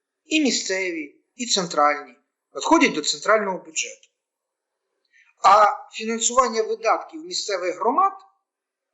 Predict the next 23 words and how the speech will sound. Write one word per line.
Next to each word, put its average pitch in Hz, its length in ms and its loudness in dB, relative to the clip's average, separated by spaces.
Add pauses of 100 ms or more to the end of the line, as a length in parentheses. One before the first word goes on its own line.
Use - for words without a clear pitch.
(240)
відбувається 208 540 2
за 160 120 -6
рахунок 285 580 -12 (320)
реверсних 233 580 2
дотацій. - 640 -14 (1200)
І 233 540 2
представники 294 800 2
місцевих 202 480 0
громад 156 420 -4 (840)
з 202 560 4 (240)
розрахунками, 208 960 -2
з - 80 -6
поясненнями, 143 1040 -2 (640)
зі 247 200 -2
сльозами 175 540 4
на 147 140 -10
очах 139 380 -12
їдуть 196 300 -8
в 175 40 -14
Міністерство 151 500 -8
фінансів 254 520 0
і 254 100 -12
доказують, 120 600 -2